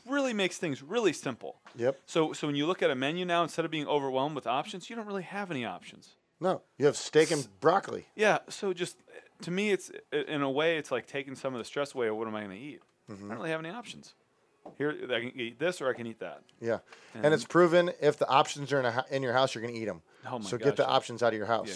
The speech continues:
Speaker 1: get 'em out of your house. So, so that, yeah, so the thir-, thirty days, it, it takes time. Keep it, keep it simple. Don't give it too much, um, you know, t-, too much weight. And then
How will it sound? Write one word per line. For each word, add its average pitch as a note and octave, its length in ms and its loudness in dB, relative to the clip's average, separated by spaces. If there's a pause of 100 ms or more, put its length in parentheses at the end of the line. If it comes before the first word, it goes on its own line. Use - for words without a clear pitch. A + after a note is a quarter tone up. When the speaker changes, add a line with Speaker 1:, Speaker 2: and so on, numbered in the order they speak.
Speaker 1:
get G#2+ 100 -6
'em G2+ 120 -8
out G2 80 -6
of F#2+ 80 -10
your F#2+ 100 -12
house. F#2+ 340 -16
So, A2 180 -10 (360)
so D3+ 140 0
that, C#3+ 240 -6
yeah, G#2+ 160 2
so C3+ 180 0
the B2+ 100 -8
thir-, - 260 -4
thirty E3+ 300 2
days, D3+ 300 2
it, A#2+ 340 -8
it B2 100 -14
takes C3 220 -2
time. A#2+ 320 -2 (600)
Keep D#3 200 -4
it, C#3 140 -4
keep D#3 180 -6
it B2+ 120 -8
simple. B2+ 300 -6
Don't A#2+ 200 -6
give A#2+ 160 -6
it G#2+ 100 -12
too B2+ 140 -8
much, A2 340 -8
um, G#2 320 -10 (460)
you G#2+ 80 -16
know, F2+ 100 -16 (340)
t-, - 140 -20
too - 180 -8
much A#2+ 280 -6
weight. G#2+ 240 -4 (340)
And B2 120 -10
then A#2 280 -6